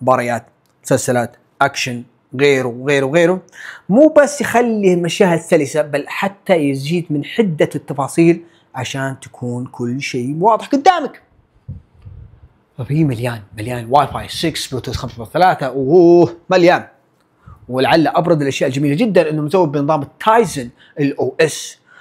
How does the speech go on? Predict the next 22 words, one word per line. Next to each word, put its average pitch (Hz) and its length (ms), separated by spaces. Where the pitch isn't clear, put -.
والنظام 127 300
التايزن 156 380
او 165 120
اس 220 160
يا 170 60
جماعة 147 220
الخير 240 240
يعطيك 180 300
كل 330 200
الخدمات 202 420
اللي 175 120
تحتاجها 202 400
بما 381 480
فيها 220 480
المنظومة 175 800
المتكاملة 165 640
اللي 156 400
هي 151 80
السمارت 143 400
ثينجز. 151 200
تحكم - 280
بالمكيف، 156 520